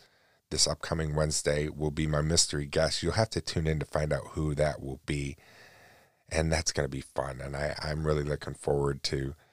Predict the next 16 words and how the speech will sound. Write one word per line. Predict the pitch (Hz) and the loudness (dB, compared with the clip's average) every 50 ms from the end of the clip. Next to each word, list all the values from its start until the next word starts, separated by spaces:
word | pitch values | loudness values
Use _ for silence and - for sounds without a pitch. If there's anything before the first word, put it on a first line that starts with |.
| _ _ _ _ _ _ | _ _ _ _ _ _
my | - 76 80 | 4 4 6
new | 82 87 95 95 92 | 6 6 6 6 8
series | - - - - 87 85 82 82 82 78 76 73 71 71 | 8 8 8 8 8 8 8 8 6 6 4 4 4 6
of | 71 73 73 71 65 - - - - _ | 6 6 6 4 2 -2 -10 -18 -20 _
what | - 80 85 87 | 6 8 10 10
is | 90 87 80 85 | 10 8 6 4
it | 80 - - | 2 2 2
that | 76 73 - - - | 2 2 4 2 0
you | 73 | 0
do | 65 71 85 101 101 85 - _ _ _ _ - | 2 4 4 6 4 4 0 _ _ _ _ -2
for, | 80 76 76 73 73 73 - _ _ - | 0 2 2 2 0 -4 -8 _ _ -8
for | - 71 73 | -2 0 0
your, | 76 73 73 71 67 65 - _ _ _ _ _ _ _ _ _ _ _ - | 2 2 0 -2 -2 -4 -8 _ _ _ _ _ _ _ _ _ _ _ 0
for | - 90 | 4 6
your | 92 98 | 6 6
job, | 101 120 131 143 127 85 71 64 | 8 10 10 10 10 8 6 2